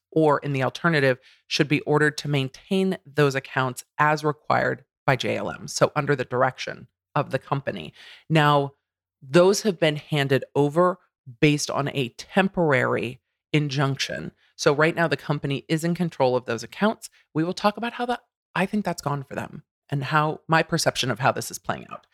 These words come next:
They're also asking that defendant Haley Page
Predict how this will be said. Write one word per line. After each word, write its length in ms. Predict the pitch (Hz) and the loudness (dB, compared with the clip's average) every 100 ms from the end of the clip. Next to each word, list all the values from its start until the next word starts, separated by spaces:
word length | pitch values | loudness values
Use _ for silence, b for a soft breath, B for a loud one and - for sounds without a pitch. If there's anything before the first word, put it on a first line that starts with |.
| b b b b b _ - | b b b b b _ 2
They're 160 | 160 | 4
also 300 | 143 175 202 | 4 4 2
asking 400 | 151 139 - 135 | 0 -2 -2 -2
that 140 | 135 - | -2 -6
defendant 460 | 131 - 143 131 - _ _ _ _ _ _ - | -8 -4 -2 -4 -8 _ _ _ _ _ _ -20
Haley 280 | - 156 127 | 0 4 4
Page 320 | - 71 - | 2 -8 -10